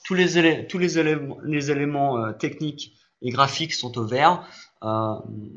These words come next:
et le, le niveau d'invalidation n'est pas si loin que cela. Hein, c'est quand même un graphique hebdomadaire. On a quand même un, un beau potentiel de hausse sur le titre à attendre.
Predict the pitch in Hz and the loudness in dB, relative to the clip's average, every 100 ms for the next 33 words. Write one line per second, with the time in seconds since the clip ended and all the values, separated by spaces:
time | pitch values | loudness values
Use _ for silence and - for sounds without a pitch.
0 | - 123 127 135 135 135 143 143 135 127 | -12 -4 -2 0 0 0 -2 -2 -2 0
1 | 127 127 131 127 156 139 113 160 156 - | 0 0 -2 -2 -2 -4 2 6 6 4
2 | - 139 135 131 127 113 - 139 156 - | -6 -6 -4 -4 -4 -2 2 4 4 0
3 | - - 117 117 117 117 117 117 117 120 | -20 -8 -6 -4 -4 -4 -2 0 -2 -4
4 | 117 120 120 120 117 139 165 170 - - | -4 -4 -2 -2 0 2 2 2 -8 -20
5 | - _ 120 123 131 143 127 123 143 131 | -20 _ -6 2 4 4 2 0 0 -2
6 | 110 - _ - 110 107 104 104 98 104 | -4 -8 _ -8 -4 -4 -6 -8 -10 -10
7 | 107 - _ _ _ - - 117 127 135 | -14 -20 _ _ _ -20 -8 -4 -2 -2
8 | 143 139 131 127 127 135 135 131 117 113 | -2 -2 -2 -2 0 -2 -2 -4 -4 -6
9 | - - 113 107 92 - | -8 -4 -4 -4 -12 -14